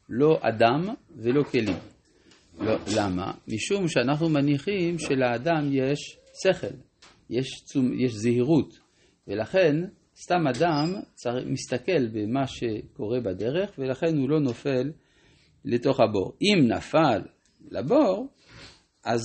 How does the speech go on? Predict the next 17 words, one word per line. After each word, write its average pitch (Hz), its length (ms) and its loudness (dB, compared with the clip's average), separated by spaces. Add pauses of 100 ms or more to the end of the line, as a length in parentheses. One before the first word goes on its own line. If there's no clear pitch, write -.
(180)
אה, 131 160 2
המקרה 113 380 -2
כ-, 160 300 -2
מקרה 139 300 0 (100)
כזה 202 200 0
הוא 160 200 2
מקרה 135 340 2 (240)
נדיר, 101 560 0
ולכן 160 360 -2
התורה 175 520 0
לא 156 120 0
תחייב 131 480 -2
עליו. 110 200 -4 (140)
כי 165 140 -4
לפי 165 180 -6
העיקרון 147 520 -4
שדיברנו, 127 720 -4